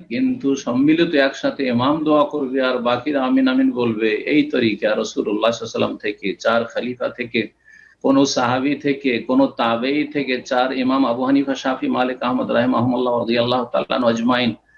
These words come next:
কারো থেকে প্রমাণিত নয়। সুতরাং এটা থেকে বেঁচে থাকা উচিত। এখন ওখানে যদি আপনি ওই দোয়ায় শরিক না হয়ে তসবিহ তাহলিলে লেগে থাকলেন, ফিতনা ফাসাদ ঝগড়া বিবাদ হলো না,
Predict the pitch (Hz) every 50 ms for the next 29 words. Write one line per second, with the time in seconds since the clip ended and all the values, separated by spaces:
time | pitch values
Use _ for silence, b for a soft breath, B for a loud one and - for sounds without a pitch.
0 | b b b - 127 123 127 131 131 147 156 151 151 - 156 147 156 156 - 151
1 | 139 127 131 131 123 123 123 117 - 117 110 104 101 98 95 95 95 95 - -
2 | 113 107 127 120 123 123 131 151 - - 127 123 127 131 123 - 135 135 139 120
3 | 113 113 - - - - - 113 - 101 104 110 104 - - 104 98 _ _ _
4 | _ _ _ _ _ - - 151 143 - 175 175 175 170 165 151 143 - 175 180
5 | 175 175 170 151 170 170 160 175 185 175 - 139 143 143 - - 151 147 139 131
6 | 127 127 135 - - 151 151 151 147 147 147 143 139 139 139 - 143 139 135 131
7 | - 143 135 131 127 123 127 127 127 143 143 131 135 143 147 143 147 131 127 131
8 | 135 135 135 131 127 135 135 135 131 135 139 131 127 - 123 117 117 117 120 117
9 | 117 - 170 - 170 156 143 - 131 127 - 127 120 117 120 131 135 139 135 131
10 | 131 131 135 127 135 131 127 123 135 139 135 131 123 113 110 110 - -